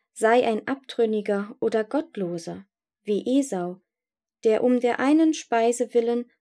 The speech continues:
sein Erstgeburtsrecht verkaufte. Wie viele, deren Namen auf den Gemeindelisten stehen, werden um egoistischer Vorteile willen ihre Integrität opfern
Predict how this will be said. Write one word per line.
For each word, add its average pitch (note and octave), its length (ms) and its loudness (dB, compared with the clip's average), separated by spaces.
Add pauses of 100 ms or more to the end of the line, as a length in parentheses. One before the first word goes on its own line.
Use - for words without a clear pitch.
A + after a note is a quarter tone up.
sein A#3+ 220 -4
Erstgeburtsrecht G3+ 1040 -6
verkaufte. E3 680 -8 (2000)
Wie C#4 260 2
viele, G3 580 0 (100)
deren G3 320 -2
Namen C4+ 440 4
auf G#3+ 220 -8
den G3+ 220 -4
Gemeindelisten A#3 880 -2
stehen, G#3 540 -6 (540)
werden B3 680 2
um G#3 220 -8
egoistischer C4+ 840 -6
Vorteile G#3+ 760 -4
willen A3 400 -4 (520)
ihre G#3 200 -2
Integrität B3 1120 -4
opfern A3+ 640 -6